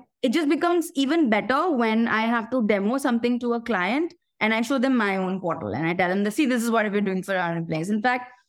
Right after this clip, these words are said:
ironically, day before yesterday, I was on call with the client and I was showing them our own internal portal, which we have created. And his first response was that,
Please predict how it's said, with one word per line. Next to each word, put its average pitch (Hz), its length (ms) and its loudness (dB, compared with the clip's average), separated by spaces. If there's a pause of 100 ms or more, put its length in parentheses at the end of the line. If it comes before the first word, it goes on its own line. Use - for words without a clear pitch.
(160)
ironically, 233 880 0
day 214 200 0
before 254 260 0
yesterday, 226 400 0
I 247 40 -2
was 240 140 -2
on 247 160 -2
call 196 220 0
with 208 160 -2
the 220 80 -2
client 190 420 0
and 208 120 0
I 202 60 2
was 202 140 -2
showing 208 360 -2
them 233 200 2
our 220 580 0
own 233 500 0 (140)
internal 226 640 0
portal, 233 420 0
which 240 220 -2
we 233 100 -2
have 226 140 -6
created. 190 540 -2 (380)
And 220 180 2
his 262 200 0
first 247 360 0
response 233 560 0
was 247 160 -2
that, 240 280 0